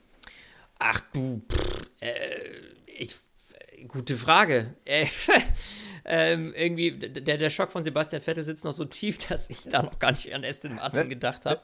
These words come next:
Speaker 2: ne, aber
Speaker 1: So
Speaker 2: äh, dann
Speaker 1: richtig.
Speaker 2: hau ich mal einen rein. Also,
Speaker 1: Ja, hau
Speaker 2: ähm,
Speaker 1: mal einen rein in den Topf.
Speaker 2: bei
Speaker 1: Fernando
Speaker 2: Alpine ist
Speaker 1: Alonso.
Speaker 2: ja sowieso
Speaker 1: <laughs>
Speaker 2: immer die ganze Zeit, äh, die Sprache davon, dass man halt, äh,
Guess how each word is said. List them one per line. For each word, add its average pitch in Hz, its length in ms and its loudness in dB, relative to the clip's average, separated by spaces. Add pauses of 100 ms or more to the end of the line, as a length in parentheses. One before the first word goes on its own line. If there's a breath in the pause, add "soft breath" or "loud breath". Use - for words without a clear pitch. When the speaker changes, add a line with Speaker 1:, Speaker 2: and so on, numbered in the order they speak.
(100)
Speaker 2:
ne, 170 220 4
aber 147 200 8
Speaker 1:
So 147 180 2
Speaker 2:
äh, 156 80 8
dann 147 100 12
Speaker 1:
richtig. 139 40 6
Speaker 2:
hau 180 120 10
ich 214 100 4
mal 214 100 6
einen 202 160 6
rein. 151 380 4
Also, 135 380 -2
Speaker 1:
Ja, 147 280 8
hau 170 80 10
Speaker 2:
ähm, 175 60 8
Speaker 1:
mal 170 100 8
einen 151 140 8
rein 190 220 6
in 156 80 0
den 127 40 -6
Topf. 127 320 0 (380)
Speaker 2:
bei 135 340 6
Speaker 1:
Fernando 131 140 4 (100)
Speaker 2:
Alpine 127 140 6
ist 127 120 2
Speaker 1:
Alonso. - 20 8
Speaker 2:
ja 156 80 10
sowieso 139 420 4
Speaker 1:
<laughs> 175 140 8
Speaker 2:
immer 143 180 6
die 131 100 -2
ganze 135 260 4
Zeit, 139 320 2
äh, 131 400 4
die 120 560 -6
Sprache 127 400 2
davon, 135 460 0
dass 123 240 -4
man 120 180 -2
halt, 120 360 2
äh, 117 600 4